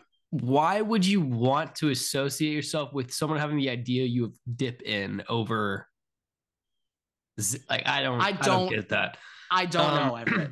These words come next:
Speaker 1: <clears throat>
Speaker 2: There's a lot of questions that we don't have the answers to. That's why we're
Speaker 1: Look,
Speaker 2: discussing
Speaker 1: I,
Speaker 2: this.
Speaker 1: I, uh, you know, I, I don't wanna cut this conversation short, and I
Speaker 2: No,
Speaker 1: want
Speaker 2: no,
Speaker 1: us
Speaker 2: no,
Speaker 1: to
Speaker 2: no.
Speaker 1: ramble
Speaker 2: We,
Speaker 1: on,
Speaker 2: we
Speaker 1: but,
Speaker 2: can, we can cut this
Speaker 1: uh,
Speaker 2: one short.
Speaker 1: I,
Speaker 2: Uh,
Speaker 1: I,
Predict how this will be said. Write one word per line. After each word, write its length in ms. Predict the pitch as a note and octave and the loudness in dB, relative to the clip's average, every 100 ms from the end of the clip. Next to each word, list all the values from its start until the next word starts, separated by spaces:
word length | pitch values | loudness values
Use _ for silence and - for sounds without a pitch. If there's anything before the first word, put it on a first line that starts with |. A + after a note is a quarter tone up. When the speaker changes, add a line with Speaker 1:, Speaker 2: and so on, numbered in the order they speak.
| - | -6
Speaker 1:
<clears throat> 80 | |
Speaker 2:
There's 200 | F3+ F#3+ | -2 0
a 40 | F3+ | 2
lot 240 | F3 G#3+ | 2 2
of 80 | A#3+ | 0
questions 460 | - G#3 G3 G#3 F#3+ | -2 -4 -2 -6 -4
that 100 | E3 | -2
we 80 | |
don't 140 | D#3+ E3 | -2 -2
have 80 | E3+ | -4
the 80 | |
answers 360 | E3 E3+ - - | -6 -8 -12 -16
to. 120 | - | -16
That's 240 | - C#3 - | -10 -10 -4
why 180 | E3+ D#3 | -2 2
we're 100 | C3+ | 2
Speaker 1:
Look, 80 | |
Speaker 2:
discussing 400 | A#2+ - C3+ C#3 D3+ | 2 -4 -4 2 2
Speaker 1:
I, 60 | |
Speaker 2:
this. 80 | - - | 2 2
Speaker 1:
I, 340 | D#3 E3 E3+ | 2 4 4
uh, 460 | D#3+ D#3 D3+ D3+ - - _ | 2 2 2 0 -2 -10 _
you 140 | D#3 D#3 | 2 4
know, 220 | C#3+ C3+ | 4 2
I, 180 | C3 C#3+ | 0 -2
I 100 | D3 | -2
don't 160 | E3+ A3 | 0 0
wanna 160 | F3 | -2
cut 300 | B2 - D3+ | -4 -4 -4
this 160 | D3+ B2+ | -4 -4
conversation 720 | D#3 C#3+ B2+ B2+ C3 - A2+ | -2 -2 -2 -4 -4 -4 -6
short, 680 | G2 - - B2+ A2+ G#2+ G#2 _ - | -6 -6 -2 0 2 0 -4 _ -4
and 80 | B2 | -2
I 60 | |
Speaker 2:
No, 60 | B2 | 0
Speaker 1:
want 120 | C#3 | 2
Speaker 2:
no, 80 | C#4 | 4
Speaker 1:
us 100 | C4 | 4
Speaker 2:
no, 60 | G#3+ | 2
Speaker 1:
to 80 | |
Speaker 2:
no. 60 | G3+ | 2
Speaker 1:
ramble 140 | G3 - | 2 2
Speaker 2:
We, 60 | |
Speaker 1:
on, 40 | - | 0
Speaker 2:
we 100 | G#3+ | -2
Speaker 1:
but, 180 | - | -2
Speaker 2:
can, 220 | B2+ G#3 A3+ | -2 -6 -8
we 80 | A3+ | -12
can 140 | G3+ | -12
cut 200 | - - | -6 -4
this 160 | E3+ F3+ | -2 0
Speaker 1:
uh, 40 | |
Speaker 2:
one 180 | F3 D3+ | 0 0
short. 440 | C#3 F3 D3 B2+ D3 | -4 -6 -6 -4 0
Speaker 1:
I, 160 | F#3 | 2
Speaker 2:
Uh, 120 | D3+ C3 | 0 0
Speaker 1:
I, 180 | F#3 | 2